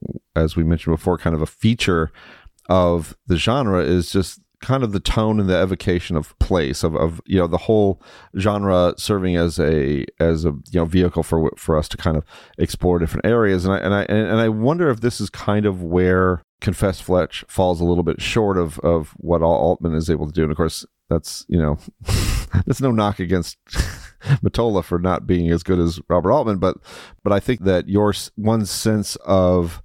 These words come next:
Los Angeles at this particular time, of Altman's impression of it,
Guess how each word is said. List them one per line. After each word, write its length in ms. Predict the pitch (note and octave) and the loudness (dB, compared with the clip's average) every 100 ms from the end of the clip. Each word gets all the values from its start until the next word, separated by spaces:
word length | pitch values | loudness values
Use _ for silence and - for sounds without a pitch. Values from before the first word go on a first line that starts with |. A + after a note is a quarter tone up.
| - | -6
Los 300 | G2 G2+ G2 | 0 0 2
Angeles 540 | G2+ G2 F2+ F#2 F2 F2+ | 0 0 2 0 2 0
at 80 | |
this 140 | D2 E2+ | -2 -4
particular 580 | - E2 E2+ F#2 E2 D#2 | -6 -12 -6 -2 0 0
time, 480 | - G2 F#2 F2 | -2 -2 0 0
of 180 | E2+ D#2 - | 0 -2 0
Altman's 320 | F#2 F#2 E2+ | 0 0 -4
impression 480 | D#2+ - F2 - E2+ | -4 -2 -4 0 0
of 180 | D#2+ D2 | 0 0
it, 140 | D#2 | -2